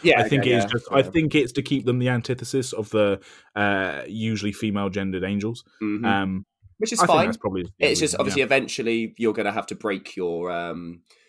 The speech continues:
Speaker 1: your tradition, and it'll just be interesting to see when they do it and how they do it. Um,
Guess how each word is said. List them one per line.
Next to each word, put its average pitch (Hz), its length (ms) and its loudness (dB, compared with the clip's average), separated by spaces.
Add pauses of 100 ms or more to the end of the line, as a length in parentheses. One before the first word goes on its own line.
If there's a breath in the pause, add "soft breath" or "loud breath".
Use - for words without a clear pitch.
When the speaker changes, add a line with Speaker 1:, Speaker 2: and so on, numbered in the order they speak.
Speaker 1:
your 87 100 -8
tradition, 87 580 -8
and 90 220 -6
it'll - 100 -4
just 95 160 -8
be 101 60 -2
interesting 87 260 -8
to 90 60 -8
see 95 140 -8
when 87 140 -4
they 87 100 -6
do 92 160 -4
it - 20 -4
and 78 80 -8
how 90 140 -8
they 87 120 -8
do 82 180 -8
it. - 80 -14 (480 soft breath)
Um, 87 320 -10